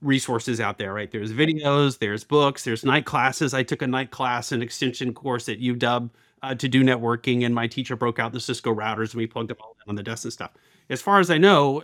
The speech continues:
you know, there's really nothing like that yet for, for cloud, specifically in infrastructure, right? I mean, probably on the data science side, some, some things are heating up, but for, for your basic I T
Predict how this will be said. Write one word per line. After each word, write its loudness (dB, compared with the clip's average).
you -2
know, 0
there's -2
really 6
nothing 4
like 0
that 0
yet -2
for, 0
for -2
cloud, -4
specifically 0
in 4
infrastructure, -2
right? -6
I -6
mean, 4
probably 4
on 0
the -2
data 2
science 0
side, 0
some, 0
some 2
things 2
are 0
heating 2
up, 4
but 0
for, 2
for -6
your 0
basic 4
I 2
T -2